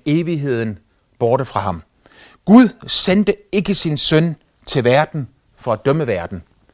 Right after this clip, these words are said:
men for at verden skulle frelses ved ham. Men han gør det tindrende klart,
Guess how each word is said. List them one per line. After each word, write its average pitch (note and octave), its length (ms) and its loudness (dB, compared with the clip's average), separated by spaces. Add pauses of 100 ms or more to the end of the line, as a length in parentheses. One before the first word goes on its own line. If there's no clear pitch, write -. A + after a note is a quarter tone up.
(280)
men A2+ 120 -6
for A2 120 -4
at F2+ 100 -6
verden G2+ 260 -6
skulle F2+ 220 -12
frelses - 420 -16
ved E2 60 -16
ham. D#2 200 -18 (580)
Men - 140 0
han A#2+ 140 -4
gør G#2+ 120 -2
det G2 160 -6
tindrende F#3+ 760 -2
klart, D#2 360 -8